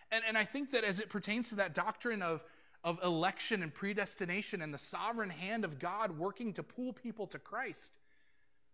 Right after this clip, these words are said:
rather than fearing that I've lost my autonomy, which I've already lost 'cause I'm a slave to sin anyway,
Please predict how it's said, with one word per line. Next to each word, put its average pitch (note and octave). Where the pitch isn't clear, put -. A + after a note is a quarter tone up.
rather A3+
than F#3+
fearing G#3+
that F3+
I've E3
lost F3+
my F3+
autonomy, D#3+
which D3
I've D3
already D#3+
lost D#3+
'cause D3
I'm C3+
a B2+
slave C#3+
to A#2+
sin C#3
anyway, C3